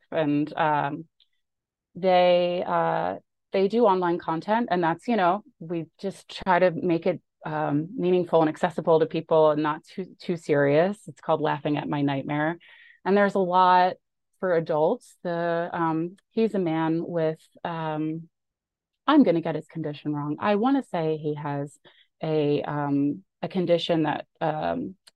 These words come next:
causes some level of muscular atrophy. So he's wheelchair, he's a wheelchair user, um, and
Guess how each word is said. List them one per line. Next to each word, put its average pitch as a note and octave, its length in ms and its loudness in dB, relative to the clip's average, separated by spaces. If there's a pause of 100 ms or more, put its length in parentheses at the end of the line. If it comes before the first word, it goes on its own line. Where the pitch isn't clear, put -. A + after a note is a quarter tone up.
(640)
causes F3 420 0
some E3+ 180 4
level D#3+ 260 4
of D3 100 -4
muscular F3 480 -2
atrophy. A3 680 -2 (300)
So F#3+ 100 -2
he's F#3 240 2
wheelchair, E3+ 800 2
he's F3+ 140 -2
a F3+ 40 -4
wheelchair E3 360 0
user, D3+ 720 -2 (360)
um, C#3+ 640 -2 (600)
and D#3 440 0